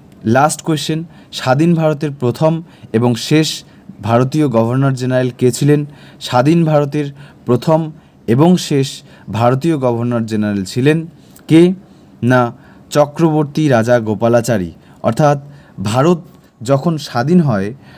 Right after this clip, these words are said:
তখন কিন্তু গভর্নর জেনারেল ছিলেন,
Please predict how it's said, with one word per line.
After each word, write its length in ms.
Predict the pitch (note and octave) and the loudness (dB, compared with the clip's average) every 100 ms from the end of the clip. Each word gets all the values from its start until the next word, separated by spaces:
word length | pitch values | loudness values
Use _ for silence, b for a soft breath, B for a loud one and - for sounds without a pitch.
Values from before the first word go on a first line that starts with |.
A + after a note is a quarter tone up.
| B | B
তখন 320 | - B2+ F3+ F#3 | -2 0 4 2
কিন্তু 500 | F3 C#3+ - A2+ C3 B B B _ _ - | 0 -6 -4 -4 -6 B B B _ _ -2
গভর্নর 460 | B2+ C3 D#3+ E3 | 0 2 2 0
জেনারেল 360 | D3 C#3+ B2 A2+ | 0 0 0 -2
ছিলেন, 420 | - A#2+ D#3 F3 | -4 -2 0 -2